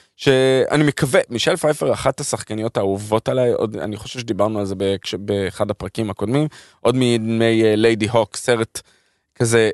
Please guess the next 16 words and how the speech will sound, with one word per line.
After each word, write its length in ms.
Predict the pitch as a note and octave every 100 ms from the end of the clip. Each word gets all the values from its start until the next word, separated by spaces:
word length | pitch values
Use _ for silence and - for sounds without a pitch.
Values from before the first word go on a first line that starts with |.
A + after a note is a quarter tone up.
| -
אה, 100 | G#2+
פנטזיה, 640 | - A2 C3 C#3 C#3 C#3 -
מעולה, 520 | A#2+ A#2 B2+ C3 B2
זה 260 | G2+ G#2+ G#2+
התפקיד 400 | - - - A#2
הראשון 340 | G#2 - C#3
שלה, 220 | C3+ E3 E3 -
מאוד 220 | A2 A#2
מומלץ, 560 | G#2+ G#2+ A2+ F#2 - - _
אה, 60 | F#2+ F#2 F#2+ F#2+ G2 G2 F2+
מאוד 320 | G2 G2+ D3 A#2+
מאוד 180 | G#2
מומלץ, 440 | F2+ F#2+ B2+ D#3 - - _ _ _ G#2+
אה, 40 | G2+ F#2+ F#2+ F#2+ G2 G2 F#2+ F#2+ -
אבל... 540 | G#2+ G2 G#2 G2+ G2+ G2
אה, 560 | G2 G2 G2 G2 F#2+